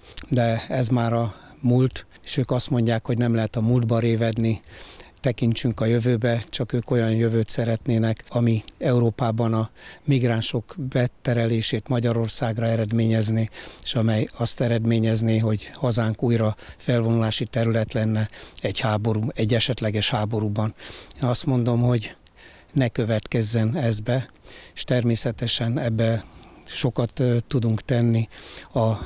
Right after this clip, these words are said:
közelgő választások alkalmával, hiszen nem mindegy, hogy az Unióba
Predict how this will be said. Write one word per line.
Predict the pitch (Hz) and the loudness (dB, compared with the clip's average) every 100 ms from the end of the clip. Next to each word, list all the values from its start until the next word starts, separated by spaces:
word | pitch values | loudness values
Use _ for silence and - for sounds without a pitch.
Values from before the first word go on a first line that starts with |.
| - - | -14 -12
közelgő | - 120 120 113 110 110 104 - - - - - - - - | -2 2 2 2 2 0 -2 -12 -20 -20 -20 -20 -20 -20 -6
választások | - 123 131 - 123 113 117 - | 0 2 0 -2 -2 -2 -2 -2
alkalmával, | 113 - 113 113 110 107 110 110 - - - - | -2 0 0 2 0 2 0 -2 -8 -16 -14 -12
hiszen | - - 117 113 311 | -4 0 0 0 0
nem | 127 113 | 0 2
mindegy, | 113 113 113 - | 2 2 0 0
hogy | 120 107 - - - - | -2 -2 -6 -18 -18 -8
az | 131 101 | -6 0
Unióba | 123 123 117 113 117 110 | 2 4 2 2 0 -2